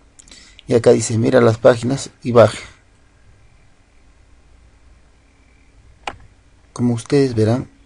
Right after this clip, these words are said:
nos sale en, eh, en imágenes J P G, ¿ya? Toititas, miren, pero están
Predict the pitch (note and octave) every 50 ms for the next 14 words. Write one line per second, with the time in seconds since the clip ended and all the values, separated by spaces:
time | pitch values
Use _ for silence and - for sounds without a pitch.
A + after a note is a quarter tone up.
0 | _ _ C3+ C3+ B2 A#2 - C#3 B2+ A#2+ B2 C3 - G2 G#2+ A#2 A2 - - -
1 | _ F3+ E3+ D3 - _ _ C#3+ B2+ A2+ G#2 - _ - - B2+ A#2+ A#2 A#2 A#2+
2 | C#3 C3+ A#2+ - C3+ B2 C3+ - - - C3+ A#2 B2 A2+ - B2+ A#2 - C3+ A2
3 | G#2+ A#2+ C#3+ - - _ _ _ _ _ _ _ _ _ _ _ _ _ - A2+
4 | A2+ A2+ A#2 - A2+ - - G#2 A2 G#2 G2+ A2+ G#2+ - - G#2+ A2 G#2+ - -
5 | C3 C#3 C#3